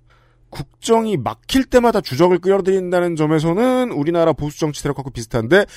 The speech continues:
다른 점은 정말 매번 피를 본다는 겁니다. 말도 안 되는 일이고 강경 시오니스트 이렇게 자꾸 도와주면 미국도 곤란해질 수 있다는 걸 국제사회가 계속해서 말해야 된다고 생각합니다. 아, 짧게만 얘기했습니다. 이건 언제 길게 얘기할 필요가 좀 있어요.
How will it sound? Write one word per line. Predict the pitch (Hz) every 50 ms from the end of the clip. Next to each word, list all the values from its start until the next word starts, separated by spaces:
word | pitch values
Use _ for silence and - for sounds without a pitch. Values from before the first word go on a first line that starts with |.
| - - -
다른 | - 123 131 151 160 156
점은 | 135 139 135 151 190 214 214 190
정말 | - 127 123 117 123 131 156 180 190 185
매번 | 143 110 101 110 113 117 170 185 180 180
피를 | - - 226 226 226 196
본다는 | 156 127 120 117 113 101
겁니다. | 85 85 78 76 - 53 55 - _ _ _ _ _ _ _ _ _ _
말도 | - 123 117 120 147 156 175
안 | 127 110
되는 | 120 160 170 175 135
일이고 | 113 98 98 98 - 165 135 85 65 - - _ _ _ _ _ _ - - _ _ _ _
강경 | - - 127 139 160 180 202 202 190
시오니스트 | 175 - 202 208 202 202 190 175 - - 175
이렇게 | 143 - -
자꾸 | 156 147 135 - 156
도와주면 | - - 120 131 147 151 123 127 131 151 160 147 120
미국도 | 110 123 139 156 147 - 147
곤란해질 | - 117 120 143 147 156 143 139 139
수 | 139 - 127
있다는 | 113 - - 127 123 123 127
걸 | 135 123
국제사회가 | - - - 143 135 143 139 123 123 127
계속해서 | - 120 117 135 - 143 135 143
말해야 | 123 98 101 117 131 139
된다고 | 131 123 120 117 120 120 127
생각합니다. | 131 139 139 143 - 147 151 143 135 117 113 - _ _ _ _ _ _ _ _ - - - - - - - - - - - - - - _ -
아, | 147 131 127 123 120 117 110 107 -
짧게만 | - 151 156 - 175 175 175 160 135
얘기했습니다. | 127 123 139 139 - - - 135 135 139 - 127 135 156
이건 | 123 117 135 139 127
언제 | 113 113 120 143
길게 | 127 - 131 135 139 151 127
얘기할 | 117 123 127 123
필요가 | - - 131 123 123
좀 | 117 139 147
있어요. | 90 - - 69